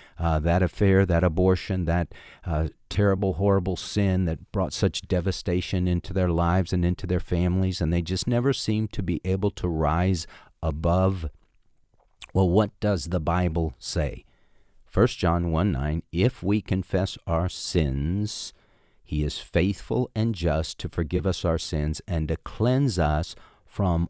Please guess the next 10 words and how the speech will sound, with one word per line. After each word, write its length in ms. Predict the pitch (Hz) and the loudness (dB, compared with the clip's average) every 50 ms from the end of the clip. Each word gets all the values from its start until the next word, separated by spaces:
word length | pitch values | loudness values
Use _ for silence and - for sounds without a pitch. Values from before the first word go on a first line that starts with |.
| _ - | _ -2
all 760 | 98 101 113 117 107 101 92 87 87 92 101 107 107 107 - - - _ - | 0 2 2 4 4 4 4 4 2 2 2 0 0 -2 -6 -12 -16 _ -4
unrighteousness." 1200 | 85 82 85 82 80 82 87 85 80 - - - - - - - - 71 60 - - - - - _ _ _ _ _ _ - - _ _ _ _ _ _ - | -2 0 0 2 2 2 2 2 0 -2 -4 -8 -8 -8 -8 -6 -6 -6 -6 -6 -10 -14 -18 -20 _ _ _ _ _ _ -20 -20 _ _ _ _ _ _ -4
Uh, 240 | 73 71 71 73 - | -2 -2 0 -2 -2
a 100 | - 76 | -2 -2
woman 380 | 76 80 85 85 85 82 85 82 | 0 2 2 2 4 4 4 4
went 160 | 82 85 - | 4 4 2
to 120 | - 78 | 0 0
her 120 | 78 73 71 | 0 0 2
pastor 560 | - - - 98 90 82 - - - 92 82 | 0 0 2 2 0 0 -2 -4 -2 -2 0
with 320 | 76 73 73 73 - - | 0 0 -2 -2 -4 -8